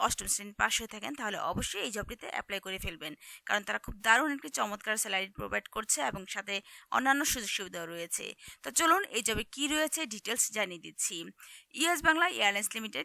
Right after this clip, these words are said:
নিয়োগ বিজ্ঞপ্তিটি প্রকাশ করেছে। প্রতিষ্ঠানটি ঢাকা বিমানবন্দরে এমটি অপারেটর ড্রাইভার পদে একাধিক জনবল নিয়োগের জন্য এই বিজ্ঞপ্তিটি দিয়েছে। দোসরা জুন থেকেই আবেদন নেওয়া শুরু হয়েছে। আবেদন করা যাবে আগামী তিরিশে জুন পর্যন্ত। তবে নির্বাচিত প্রার্থীরা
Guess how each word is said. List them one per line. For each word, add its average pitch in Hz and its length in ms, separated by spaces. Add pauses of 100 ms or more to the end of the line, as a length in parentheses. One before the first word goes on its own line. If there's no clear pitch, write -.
নিয়োগ 277 240
বিজ্ঞপ্তিটি 269 500
প্রকাশ 196 200 (100)
করেছে। 202 300
প্রতিষ্ঠানটি 240 400 (120)
ঢাকা 233 220 (140)
বিমানবন্দরে 294 500 (320)
এমটি 311 300 (140)
অপারেটর 202 480
ড্রাইভার 233 340
পদে 202 200 (100)
একাধিক 214 340
জনবল 202 260 (100)
নিয়োগের 196 320
জন্য 214 140 (260)
এই 262 160
বিজ্ঞপ্তিটি 190 540
দিয়েছে। 170 320 (880)
দোসরা 269 280 (120)
জুন 269 120 (120)
থেকেই 339 260 (100)
আবেদন 202 320
নেওয়া 202 180
শুরু 294 220
হয়েছে। 285 280 (120)
আবেদন 202 300
করা 196 180
যাবে 196 160 (120)
আগামী 202 300
তিরিশে 262 300 (100)
জুন 202 120 (100)
পর্যন্ত। 180 380 (840)
তবে 202 240
নির্বাচিত 254 380 (140)
প্রার্থীরা 247 420